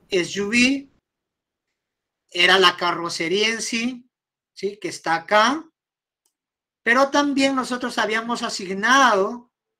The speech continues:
¿no? ¿Recuerdan? Hemos asignado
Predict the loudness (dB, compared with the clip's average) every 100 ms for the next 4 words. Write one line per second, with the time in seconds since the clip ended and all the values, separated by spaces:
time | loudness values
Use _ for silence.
0 | _ _ -16 -10 -8 -2 0 2 2 0
1 | -6 _ _ _ _ -6 -4 -4 -6 -8
2 | -6 -2 0 0 -2